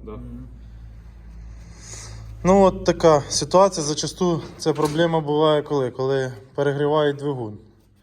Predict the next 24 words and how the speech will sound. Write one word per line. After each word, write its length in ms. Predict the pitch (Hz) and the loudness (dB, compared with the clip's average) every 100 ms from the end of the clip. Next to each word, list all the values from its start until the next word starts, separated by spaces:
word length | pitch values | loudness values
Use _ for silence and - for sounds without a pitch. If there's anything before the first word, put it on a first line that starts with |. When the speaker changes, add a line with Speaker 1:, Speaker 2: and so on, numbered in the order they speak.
| _ _ _ _ - | _ _ _ _ -10
Speaker 2:
Але 220 | 117 127 | -6 -6
тут 420 | 123 156 151 - | -6 -8 -10 -14
наче 320 | 127 131 - | -10 -10 -8
і 40 | 123 | -8
двигун 320 | 127 135 180 | -6 -6 -4
не 100 | 160 | -2
перегрітий, 600 | 151 143 139 143 139 127 | 0 0 -2 -6 -6 -8
наче 300 | 123 120 120 | -8 -8 -10
й 100 | 113 - - _ _ _ _ _ _ _ _ | -10 -14 -20 _ _ _ _ _ _ _ _
клієнт 480 | - 120 156 190 180 - - - _ - | -6 -2 2 2 0 -8 -18 -20 _ 0
хороший, 380 | 143 165 - 127 | 4 4 2 -4
тракторист 580 | 123 117 - 151 180 175 | -6 -6 -2 -2 -2 2
каже, 200 | 156 147 | 2 2
що 80 | |
не 100 | 147 | -6
перегрів. 500 | 143 143 139 143 143 143 - - - - - - - - - | -2 0 0 -2 -6 -8 -18 -20 -20 -20 -20 -20 -20 -14 -10
Наче 220 | 127 131 | -4 -2
і 40 | |
все 200 | 127 135 | -2 -2
добре, 380 | 131 175 151 143 | 0 2 2 0
але, 340 | 127 131 139 131 - - - - - - - - - - - - - - - - - - | 0 0 0 -2 -8 -20 -20 -20 -20 -20 -20 -18 -18 -20 -16 -16 -16 -20 -20 -20 -14 -8
ну, 80 | |
проблема 460 | 156 139 139 143 135 | -2 0 2 2 0
є. 260 | 156 180 | 0 0